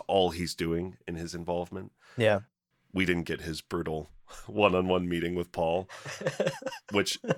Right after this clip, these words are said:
Speaker 1: is great. And it's also great because that's when Paul is really having a good moment with Cytail as well. So I
Speaker 2: Right, right.
Speaker 1: I missed that scene.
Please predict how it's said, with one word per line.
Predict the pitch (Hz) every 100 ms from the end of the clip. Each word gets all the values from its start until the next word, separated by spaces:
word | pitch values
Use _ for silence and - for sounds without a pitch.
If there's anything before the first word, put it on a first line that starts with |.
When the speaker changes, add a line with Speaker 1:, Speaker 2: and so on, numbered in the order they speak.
| - 196
Speaker 1:
is | 98 196 -
great. | - 87 87 104 -
And | 107
it's | 104
also | 135 131 101
great | 87 87 -
because | 80 80
that's | 87 85 -
when | 82 80
Paul | - 85 82 78
is | 76 -
really | 92 87
having | 82 80 78
a |
good | 76 82 80
moment | 78 69
with | 71 -
Cytail | - 76 - 69 65 _ -
as | -
well. | - - _
So | - 69
I | 69 -
Speaker 2:
Right, | 113 107 95 _ -
right. | 107 101 -
Speaker 1:
I | 82
missed | 80 80 -
that | 76 -
scene. | 73 69 71